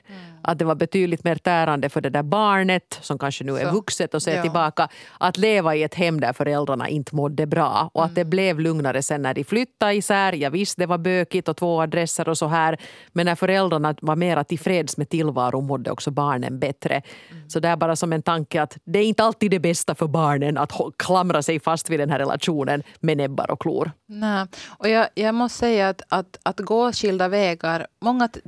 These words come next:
Speaker 1: ser som, som skilsmässor som misslyckanden. Och jag, jag brukar säga att se inte som misslyckanden, att se det faktiskt som ett, ett lyckande.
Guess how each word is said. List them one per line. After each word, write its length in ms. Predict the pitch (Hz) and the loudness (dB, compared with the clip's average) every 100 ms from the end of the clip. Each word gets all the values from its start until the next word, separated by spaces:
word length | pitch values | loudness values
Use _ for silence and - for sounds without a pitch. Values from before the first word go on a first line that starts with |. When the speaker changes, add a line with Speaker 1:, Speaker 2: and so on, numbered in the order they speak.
| 175 - 170 _ - - - | -18 -18 -18 _ -14 -12 -6
Speaker 1:
ser 360 | - 214 196 170 | 0 2 2 0
som, 400 | - 175 170 - | -2 -2 -2 -8
som 360 | - 170 170 - - | -4 -4 -4 -10 -12
skilsmässor 920 | - 226 220 208 - 160 156 - 156 | -2 0 0 -2 -8 -10 -10 -10 -10
som 300 | - 160 190 | -8 -6 -2
misslyckanden. 1300 | 247 - - 165 - - _ - 143 156 90 87 185 - _ _ _ _ - | -2 -2 -8 -10 -10 -14 _ -8 -8 -8 -8 -8 -10 -16 _ _ _ _ -2
Och 100 | 190 | 2
jag, 280 | 196 220 - | 4 2 2
jag 120 | 214 | -2
brukar 280 | 214 247 208 | 0 0 0
säga 400 | - 196 180 165 | 0 2 2 2
att 120 | 165 | 0
se 280 | - 233 214 | -2 0 0
inte 200 | 196 202 | -2 -8
som 240 | - 233 220 | -4 -2 -2
misslyckanden, 840 | 240 - - 170 _ 160 170 170 | -4 -6 -10 -12 _ -4 -2 -4
att 120 | 165 | -6
se 240 | - 233 196 | -2 0 0
det 80 | |
faktiskt 480 | 170 190 - 165 160 | -2 -4 -6 -10 -6
som 180 | 170 160 | -4 -4
ett, 220 | 165 - - | -6 -8 -14
ett 180 | - | -14
lyckande. 880 | 196 247 - _ _ - 254 226 - | -10 -8 -10 _ _ -6 -6 -6 -6